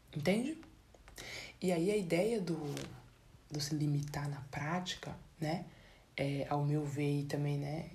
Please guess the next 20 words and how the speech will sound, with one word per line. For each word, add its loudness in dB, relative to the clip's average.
eu -4
concordo 0
com -6
o -2
fruto -6
dessa -2
aula -2
que -6
eu -4
tive, -4
é, -2
com -6
o -2
doutor -6
Saulo, -2
é 4
o 0
dia. 2
O 2
dia, 2